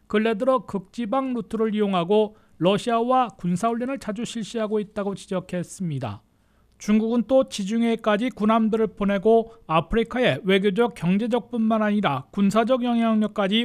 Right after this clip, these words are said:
확대하고 있다며 군사적 야망으로 지목했습니다. 나토 정상들은 러시아는 여전히 나토 동맹의 직접적인 위협이라고 규정했습니다. 나아가 러시아에 대해서는 사회 기반 시설을 셧다운시켜놓고 재가동에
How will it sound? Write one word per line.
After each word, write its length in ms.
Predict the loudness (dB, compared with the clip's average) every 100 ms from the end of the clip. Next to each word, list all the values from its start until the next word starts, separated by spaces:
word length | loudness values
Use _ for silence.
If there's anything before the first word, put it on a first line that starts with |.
| -2
확대하고 520 | -12 _ -2 0 0
있다며 520 | -2 0 2 0 -4 -12 _ -2
군사적 600 | 0 2 2 2 2 0
야망으로 640 | 2 4 2 0 0 -2
지목했습니다. 1120 | -2 -2 -2 -4 -8 -6 -6 -4 -4 -6 -10 _ _ _ _ _ _
나토 320 | 2 2 0
정상들은 720 | -2 -2 0 0 2 2 0 0
러시아는 520 | 2 2 2 -2 0
여전히 440 | 0 0 2 2 0
나토 340 | -2 -2 -4
동맹의 560 | -4 -2 0 0 -2 -4
직접적인 760 | -6 -4 -4 -4 -4 -4 -4 -4
위협이라고 720 | 0 0 0 -2 -2 -2 -4
규정했습니다. 1000 | -4 -4 -2 -2 -4 -6 -4 -4 -6 -8 _ _ _ _ _ _
나아가 460 | 2 2 4 2 4
러시아에 500 | 2 2 0 -2 -2
대해서는 560 | -2 -2 -2 -2 -2 -4
사회 280 | -2 -2 -2
기반 320 | -4 -2 0
시설을 460 | -2 -4 -4 -2 -2
셧다운시켜놓고 1200 | -4 -4 0 0 0 -4 -4 -2 0 2 2 0
재가동에 760 | 0 0 2 -2 -2 -2 -2